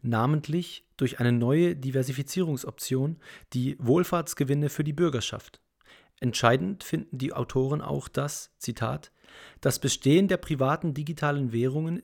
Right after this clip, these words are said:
die Geldpolitik diszipliniert, indem sie eine Alternative zum lokalen Fiat schaffen. Diese geldpolitische Disziplin verringert die Inflation und führt zu höheren Kapitalrenditen, was wiederum höhere lokale Investitionen fördert.“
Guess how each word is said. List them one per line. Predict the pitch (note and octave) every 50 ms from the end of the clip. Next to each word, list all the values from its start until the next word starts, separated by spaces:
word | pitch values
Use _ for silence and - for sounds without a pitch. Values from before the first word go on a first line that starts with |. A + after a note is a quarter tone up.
| -
die | - C3 A#2
Geldpolitik | C3 C3 C#3+ D3+ - - E3+ E3 E3 D3+ - E3 D3+ -
diszipliniert, | - - - - - - - - C3+ A#2 A#2+ A#2 A#2+ D3+ F#3+ - - - _ - - - -
indem | C#3+ C3 B2 D3 D3
sie | C3+ B2+ D#3
eine | - C3+ C3 C#3 - -
Alternative | B2 D#3 E3 - F3+ E3+ E3 D3+ - - - F3+ D#3+ D#3+ D3
zum | - - - D3 C#3
lokalen | C3+ C3 - - B2+ A#2+ B2+ C#3 D3+ D#3 D3
Fiat | - - E3+ F3 D3 -
schaffen. | - - B2 A2 - - - _ _ _ _ _ _ _ - - - - _ -
Diese | D3 E3+ F3+ F#3+ G3 C3+
geldpolitische | C#3+ D3+ F3 - - D#3 D3+ D3 D3+ C#3+ B2 C#3
Disziplin | C3+ C#3 - - - B2 - - A#2+ A#2 A#2+ C#3+ D#3+ - - - - -
verringert | - - B2+ A2 G#2+ B2+ D#3+ F#3+ G3+ - - - -
die | E3+
Inflation | E3 - - - C#3 C3 - - C3 C3+ C#3+ - - -
und | - C#3+ A2+
führt | - - C#3+ C#3 C3 - - -
zu | - C3 A#2
höheren | A#2 D3 D#3 D#3 E3+ E3+
Kapitalrenditen, | D3 - D#3 D3 D3 C3 - C#3 D#3+ D#3+ C#3+ C3 A#2+ A2+ B2 B2 - D3+ D3+ D3 - - - -
was | C3 B2+ B2 - -
wiederum | C#3+ C3+ C3+ B2+ A#2 C3 D3+ D#3 C3 A2+
höhere | C#3 C#3+ D3+ D#3+ D#3 F3
lokale | D#3 C3 A#2 - - A#2+ A#2+ B2+ C3+ D3
Investitionen | - C#3 C3 B2+ B2 - - C#3+ - - - D#3+ D#3 C#3 A#2
fördert.“ | - - A#2+ - - G#2 - _